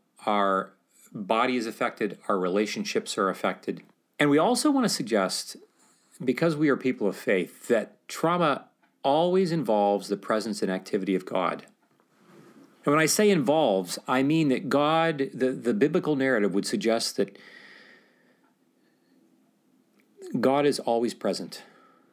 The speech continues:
Now, of course, the very nature of trauma has us having a hard time even imagining that God was around, let alone that he was active.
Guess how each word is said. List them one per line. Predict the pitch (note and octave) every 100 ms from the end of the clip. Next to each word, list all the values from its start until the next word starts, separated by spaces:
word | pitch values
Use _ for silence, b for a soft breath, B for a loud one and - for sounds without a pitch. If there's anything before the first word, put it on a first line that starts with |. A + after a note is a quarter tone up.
| b b _ _ _ _ _ _ _ _ _ -
Now, | B2
of |
course, | - D#3 -
the | - C3
very | A2 G#2+ E3 F#3+
nature | F3+ D#3+ E3+ -
of | B2
trauma | - G#2+ F2 F#2+
has | A2 B2 A#2+
us | - A#2+ G#2+ - - - b b b b b b b b _ _ _ - -
having | C3 B2 A#2+
a |
hard | G#2 A#2+ G#2+
time | - A#2 A2 A2 - - _ _ _ _ _ _ _ _
even | D3+ B2
imagining | A#2 A2+ A#2 G2+
that | G2+
God | G#2 G#2+ G2+
was | G2
around, | F2 G2 E2 E2+ - - _ -
let | A2+
alone | G#2 G2
that | F#2+
he | F#2+
was | F2+
active. | F#2 F2+ - D#2 -